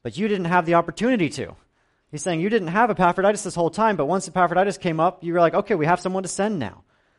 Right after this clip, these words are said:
The lack of opportunity wasn't the lack of them coming together with funds. It was the lack of them having somebody that could travel nine hundred miles to visit Paul in Rome.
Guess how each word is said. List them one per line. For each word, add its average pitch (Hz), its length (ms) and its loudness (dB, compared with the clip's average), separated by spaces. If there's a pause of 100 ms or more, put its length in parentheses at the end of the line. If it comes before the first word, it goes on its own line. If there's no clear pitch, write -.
(220)
The 123 140 -4
lack 196 240 2
of 180 80 0
opportunity 180 480 0
wasn't 165 320 0
the 147 80 -4
lack 151 320 2
of 139 280 0 (200)
them 160 180 -2
coming 170 200 -4
together 160 220 2
with 135 160 -4
funds. 156 460 -2
It - 80 -8
was 151 160 -2
the 143 80 -4
lack 151 300 0
of 135 80 -6
them 165 100 -2
having 156 340 2
somebody 160 260 -6
that 139 100 -2
could 139 100 -12
travel 165 380 2
nine 151 160 0
hundred 165 240 -4
miles 143 320 0
to 127 80 -18
visit 131 260 -10
Paul 131 180 -2
in 113 80 -6
Rome. 110 380 -6